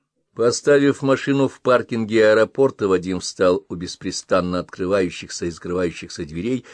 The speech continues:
заглядывая в их мигающий просвет, из которого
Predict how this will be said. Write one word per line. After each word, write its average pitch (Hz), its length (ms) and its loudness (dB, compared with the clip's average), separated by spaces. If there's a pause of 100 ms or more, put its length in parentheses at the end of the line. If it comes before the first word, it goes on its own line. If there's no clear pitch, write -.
(180)
заглядывая 101 680 2
в 104 60 -2
их - 160 -6
мигающий 107 640 0
просвет, 104 560 0 (180)
из 98 260 -6
которого 101 520 2